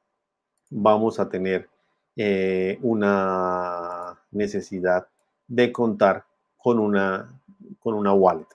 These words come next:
¿Por qué? Porque es sobre esa wallet que se va a guardar mi activo digital. Pero bueno, eso de la wallet lo podemos ver en otra ocasión.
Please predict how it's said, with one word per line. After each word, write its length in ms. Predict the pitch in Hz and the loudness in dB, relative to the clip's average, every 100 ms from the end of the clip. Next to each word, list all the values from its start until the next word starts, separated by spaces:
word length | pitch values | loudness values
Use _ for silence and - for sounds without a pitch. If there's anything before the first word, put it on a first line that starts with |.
| - | -10
¿Por 140 | 98 | -6
qué? 260 | 170 196 - _ _ _ | -2 -2 -4 _ _ _
Porque 400 | 113 104 101 98 | -4 0 0 0
es 120 | 104 | -2
sobre 460 | - - 95 95 95 | -8 -2 -2 0 -2
esa 180 | 101 143 | 0 2
wallet 380 | 135 104 101 | 6 6 4
que 100 | - | -2
se 100 | 98 | -4
va 120 | 95 92 | -2 0
a 40 | |
guardar 460 | 92 98 95 98 113 | 2 2 2 -2 -4
mi 140 | 101 | -4
activo 440 | 95 - 104 95 | -4 -8 -4 -2
digital. 460 | 92 87 85 - 82 _ _ _ | -2 -4 -10 -10 -12 _ _ _
Pero 140 | - 117 | 2 6
bueno, 240 | 127 - - - | 6 4 -6 -2
eso 220 | 120 127 | 0 2
de 100 | 127 | 2
la 80 | 127 | 4
wallet 260 | 123 117 | 4 4
lo 160 | 113 101 | 2 0
podemos 340 | 104 98 101 | -2 -2 0
ver 220 | 104 101 - | 0 0 -2
en 160 | 101 | -4
otra 200 | 101 101 | -2 -2
ocasión. 580 | 113 131 123 139 127 135 | -4 -4 0 2 2 -2